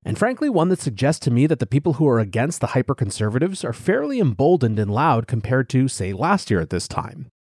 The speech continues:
Udi Wertheimer retweeted that now deleted Adam Back tweet about it being fair game for miners to censor this crap as a form of discouragement, and added, quote, "Adam Back used to sell t-shirts with R S A code printed on them to fight the U S government's attempts to censor free speech.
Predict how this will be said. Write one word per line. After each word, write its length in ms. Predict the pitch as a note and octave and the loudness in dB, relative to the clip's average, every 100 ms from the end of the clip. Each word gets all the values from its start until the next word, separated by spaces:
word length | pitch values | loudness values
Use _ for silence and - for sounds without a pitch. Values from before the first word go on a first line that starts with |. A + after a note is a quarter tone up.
| _ _ _ | _ _ _
Udi 160 | C#3 B2 | 2 4
Wertheimer 480 | B2 E3+ E3+ E3+ D3+ | 4 2 2 2 2
retweeted 460 | C#3 - C#3+ C#3 | 0 0 0 0
that 180 | A#2 G#2 | 0 -2
now 200 | A#2 A#2+ | 0 2
deleted 460 | A#2 G#2+ C#3 C#3+ C#3 | 2 2 2 2 0
Adam 220 | A#2 A#2 G2+ | 0 0 0
Back 280 | A#2+ C3+ | -2 -2
tweet 240 | - D3 C#3 | -2 2 2
about 220 | G#2+ G#2+ | 2 0
it 140 | G#2+ | -2
being 240 | B2 A2+ G2+ | -2 -2 -2
fair 260 | - A#2+ | -2 0
game 280 | G2+ A2+ C3 | 0 0 -2
for 120 | - | -2
miners 380 | F#2+ A2 C3 C3 | -2 0 2 0
to 80 | - | -4
censor 340 | - A2 G#2 G#2+ | -2 -2 -2 -2
this 160 | G#2 | -4
crap 320 | - C3 C3 | -2 0 2
as 120 | A2+ G2 | -2 -6
a 40 | |
form 240 | - G2+ | -6 -4
of 120 | G2+ F#2 | -4 -6
discouragement, 720 | - D3 D#3 D3 E3 D#3+ - _ A#2+ | -2 4 4 4 0 -2 -4 _ -4
and 160 | B2 | -2
added, 320 | A#2+ A2+ G#2 | 0 0 0
quote, 400 | - D#3+ F3 - - _ _ _ _ | 2 2 2 -2 -18 _ _ _ _
"Adam 220 | E3+ A#3+ | 2 2
Back 260 | G#3 G#3 - | 4 2 2
used 140 | G3 | -4
to 40 | E3 | -2
sell 220 | - D3+ | 0 -2
t-shirts 500 | - E3+ - B2 - | 0 0 2 0 0
with 120 | A2 - | -4 2
R 160 | D3+ | 2
S 140 | D3 D#3+ | 4 2
A 100 | D#3 | 0
code 300 | - C#3+ - | 4 2 2
printed 320 | E3+ E3 A2+ | -2 0 -2
on 140 | F#2 | 0
them 140 | G2 G2 | -2 -2
to 100 | B2+ | -2
fight 200 | D3 D3 | -2 0
the 80 | B2+ | 2
U 120 | C3 | 2
S 100 | B2 | 2
government's 380 | B2+ C3 C3 A#2+ | 0 2 0 -2
attempts 380 | - F#3+ G3 | -2 -2 -2
to 100 | - | -4
censor 320 | - A#2 A#2 A#2+ | -2 0 0 -2
free 220 | A2 F#2 | -2 -2
speech. 520 | - D#3 F2+ - | 0 0 0 -8